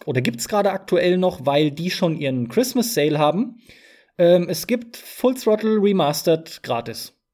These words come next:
Und das ist ein, wer's nicht kennt, altes LucasArts Point-and-Click-Adventure. Ihr habt die Möglichkeit,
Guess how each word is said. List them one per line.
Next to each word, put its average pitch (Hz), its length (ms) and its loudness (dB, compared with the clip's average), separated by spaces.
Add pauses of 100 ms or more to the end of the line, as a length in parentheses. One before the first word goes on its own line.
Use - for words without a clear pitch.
(360)
Und 156 200 0
das 160 160 2
ist 190 240 -2
ein, 160 300 0 (720)
wer's 156 280 0
nicht 151 160 -2
kennt, 202 440 2 (320)
altes 160 420 0
LucasArts 160 640 0
Point-and-Click-Adventure. 185 1120 0
Ihr 151 120 0
habt 151 200 -4
die 147 40 -4
Möglichkeit, 143 800 -2